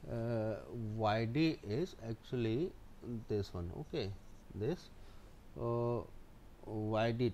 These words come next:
to calculate the value of Y D, uh, the angle is not given to us, okay. That angle, that angle, okay, okay, no problem, no problem. Calculate this angle theta, calculate this angle theta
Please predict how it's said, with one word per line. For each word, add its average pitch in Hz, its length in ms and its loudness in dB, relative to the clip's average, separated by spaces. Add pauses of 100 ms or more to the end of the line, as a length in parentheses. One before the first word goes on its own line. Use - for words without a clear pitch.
to 113 60 0
calculate 135 520 2
the 131 120 4
value 113 300 4
of 156 140 2 (240)
Y 110 200 8
D, 85 240 4 (840)
uh, - 40 -4 (600)
the - 120 -6 (160)
angle 120 260 4
is 139 120 10
not 135 280 6
given 139 300 8
to 135 160 8
us, 120 220 4 (300)
okay. 123 300 2 (240)
That 107 240 -2
angle, 117 460 2 (920)
that 110 240 0 (280)
angle, 117 480 2 (200)
okay, 104 300 0 (420)
okay, 175 280 2 (320)
no 180 140 6
problem, 123 440 8
no 165 160 6
problem. 120 320 6
Calculate 180 400 6
this 185 160 4
angle 185 240 8 (140)
theta, 98 280 4 (300)
calculate 160 440 6
this 165 180 4
angle 170 320 4 (460)
theta 101 320 4